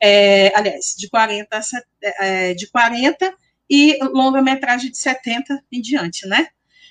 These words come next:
Então, é, isso era uma prática. Aí, como é que entra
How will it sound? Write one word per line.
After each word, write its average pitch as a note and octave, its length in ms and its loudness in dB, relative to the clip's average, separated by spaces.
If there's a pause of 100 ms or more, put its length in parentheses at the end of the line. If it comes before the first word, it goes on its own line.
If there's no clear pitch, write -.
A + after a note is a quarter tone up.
(280)
Então, D#4+ 520 2
é, C#4 480 2
isso D4+ 220 -2
era D4+ 100 0
uma D4+ 220 0
prática. F3 580 -8 (220)
Aí, C4+ 220 2
como D#4+ 260 -2
é F#4 120 -2
que D#4 360 -4
entra F#3 460 -8